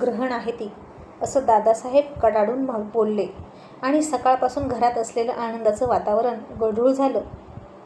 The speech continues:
आणि सुशीला म्हणाली, "बाबा, तुम्ही शांत व्हा."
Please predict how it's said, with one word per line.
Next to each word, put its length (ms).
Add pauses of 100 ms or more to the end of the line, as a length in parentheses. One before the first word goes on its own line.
(1200)
आणि 220
सुशीला 440
म्हणाली, 380
"बाबा, 380 (440)
तुम्ही 160
शांत 400
व्हा." 240